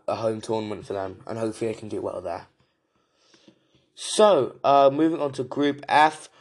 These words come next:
and Belgium, Belgium knocked out. Um, my headmaster, the headmaster of my school, I th-, no, he's not really a headmaster, but he's sort of one of the assistant headmasters.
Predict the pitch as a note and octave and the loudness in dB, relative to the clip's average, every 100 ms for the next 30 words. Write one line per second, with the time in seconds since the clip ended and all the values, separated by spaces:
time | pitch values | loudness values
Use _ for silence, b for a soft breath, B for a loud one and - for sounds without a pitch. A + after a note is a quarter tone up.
0 | b b - C3+ C3+ B2 - D3+ F3+ F#3 | b b -2 2 2 0 2 6 8 6
1 | F3 D3+ A#2 E3+ G3+ F#3 F3+ C#3+ C3 - | 2 -2 -4 -4 -2 -4 -6 -8 -12 -8
2 | G#2 F2+ - _ b b b C3+ C3+ C3 | -6 -6 -10 _ b b b 4 6 4
3 | C3 C3 - - B2 D3+ E3 E3+ E3 - | 0 -8 -14 -12 -2 2 4 2 -2 -4
4 | C3+ C3 B2 C3 - A2 G#2+ A#2+ A#2 A2 | -6 0 0 -2 -6 -10 -6 -6 -6 -8
5 | - G2 F#2+ - G#2 - G#2 - - A2+ | -10 -12 -12 -8 -8 -8 -14 -16 -12 -8
6 | F#2+ - C3 A2 G2 G2 F#2+ F#2+ - D#2 | -8 -6 -4 -4 -6 -8 -8 -8 -12 -12
7 | - _ _ b b b b C3 D#3 C#3 | -14 _ _ b b b b -2 2 2
8 | B2+ A#2+ A2+ G#2+ A#2+ - F2 F2+ - G2 | 0 -2 -4 -2 -6 -6 -14 -16 -16 -16
9 | - - - | -16 -16 -18